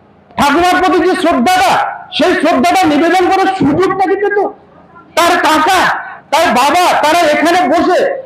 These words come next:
যেভাবে নিবিষ্ট মনে আমাদের কথাগুলো শুনছিলেন, যখন রিচুয়ালস গুলো চলছিল, আমাদের মধ্যে জয়দেব মন্ডল রয়েছেন, তার এক একটা গান, এক একটা দর্শন, এক একটা ইতিহাস। গানগুলো যদি আপনাদের YouTube-এ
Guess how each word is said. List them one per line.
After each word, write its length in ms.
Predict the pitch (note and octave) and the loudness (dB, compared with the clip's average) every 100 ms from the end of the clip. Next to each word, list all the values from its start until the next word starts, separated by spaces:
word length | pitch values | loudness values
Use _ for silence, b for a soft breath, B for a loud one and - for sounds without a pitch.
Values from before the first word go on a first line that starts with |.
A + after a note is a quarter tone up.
| - | -8
যেভাবে 540 | D#3 D#4 E4+ E4 F4+ F4 | -2 0 2 2 2 2
নিবিষ্ট 720 | C4 C#4+ E4 F4+ F#4 E4+ F4+ | 2 2 2 0 0 0 0
মনে 520 | E4 D#4+ B3+ C3 - - - | 2 2 0 -4 -10 -20 -8
আমাদের 460 | - C#4 D#4+ F4 E4+ | -2 0 2 0 0
কথাগুলো 400 | D#4 E4 D#4+ E4+ E4 | 0 0 0 0 0
শুনছিলেন, 520 | D#4+ C#4 E4 D4+ D#3+ - - - D#3 | -2 -2 0 0 -2 -6 -16 -8 -2
যখন 440 | C#4 D4+ D#4 B3+ | 0 0 0 0
রিচুয়ালস 420 | C4+ D4+ E4 D#4 | 0 0 0 0
গুলো 320 | C#4+ E4 C#4 | 0 0 0
চলছিল, 600 | D#4+ D#4+ E4 D4+ F#3 - - - | 0 0 0 0 -2 -4 -12 -4
আমাদের 340 | A#3 D4 D4+ | -2 0 0
মধ্যে 300 | D#4+ D#4+ A#3+ | 0 0 0
জয়দেব 340 | C4 C#4 D#4 D4+ | 0 0 0 0
মন্ডল 380 | D#4 D4+ D#4 | 2 2 0
রয়েছেন, 420 | D4 D#4 D#4 B3+ C#4+ - - - | 0 0 0 -2 -4 -10 -16 -4
তার 140 | - | 0
এক 240 | C4+ C#4 C#4 | 2 0 0
একটা 360 | E4 - F4 | 0 0 0
গান, 440 | C4+ G#3+ C#4+ D#4+ D#4 | 0 0 2 2 0
এক 160 | D4+ | 0
একটা 300 | D#4 D#4 D#4 | 0 0 -2
দর্শন, 540 | B3 G3 C#4+ C#4+ C#4 A3 | 0 0 0 0 -2 0
এক 160 | A3+ | 0
একটা 240 | C4 C4 C4 | -2 0 0
ইতিহাস। 640 | G#3 G#3 C#4 A#3+ G#3+ C#3 C#3 - - _ - | 0 0 0 0 2 0 -4 -14 -20 _ -4
গানগুলো 380 | G3 A#3 C4 C#4 | 0 2 2 0
যদি 260 | C4+ B3+ B3+ | 0 0 0
আপনাদের 520 | A#3 A#3 B3+ B3+ G#3+ | 0 0 0 0 0
YouTube-এ 540 | G3 C4 G#3+ B3+ A#3 | 0 0 0 -2 -2